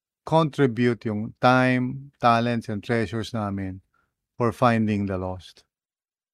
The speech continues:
It is true, Panginoon, na meron kaming iba't ibang sitwasyon. And so therefore, yung contribution namin sa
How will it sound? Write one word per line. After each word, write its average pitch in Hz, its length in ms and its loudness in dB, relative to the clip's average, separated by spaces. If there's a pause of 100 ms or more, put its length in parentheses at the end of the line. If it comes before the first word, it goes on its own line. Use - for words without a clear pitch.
(680)
It 123 160 4
is 123 160 2
true, 151 160 4
Panginoon, 123 680 2
na 107 280 0
meron 110 320 0
kaming 110 400 0
iba't 123 240 2
ibang 117 400 0
sitwasyon. 107 800 -4 (1080)
And 104 160 0
so 120 240 2
therefore, 117 480 2
yung 107 240 0
contribution 117 960 0
namin 107 400 0
sa 101 400 -6